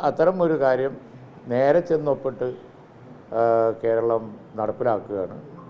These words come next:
അതിനോട് യോജിക്കാൻ ഒരു വിധത്തിലും കഴിയില്ല. ഇത് വളരെ, ഏഹ്, ഗൗരവമുള്ള കാര്യമാണ്. ഒരു ഗൗരവമില്ലാത്ത, ആ, ആ,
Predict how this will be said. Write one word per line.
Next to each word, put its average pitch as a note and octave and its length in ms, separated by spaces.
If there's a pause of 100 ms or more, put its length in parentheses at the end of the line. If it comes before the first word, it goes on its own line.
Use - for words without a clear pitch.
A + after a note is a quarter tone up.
(300)
അതിനോട് C3+ 360 (1080)
യോജിക്കാൻ B2 480 (200)
ഒരു A2 180
വിധത്തിലും A2 480
കഴിയില്ല. G2 340 (160)
ഇത് B2+ 160
വളരെ, C3+ 240 (480)
ഏഹ്, C#3 340 (200)
ഗൗരവമുള്ള D3 600 (320)
കാര്യമാണ്. A#2+ 540 (760)
ഒരു C3 140 (220)
ഗൗരവമില്ലാത്ത, D3 580 (880)
ആ, B2 40 (1300)
ആ, A#2 40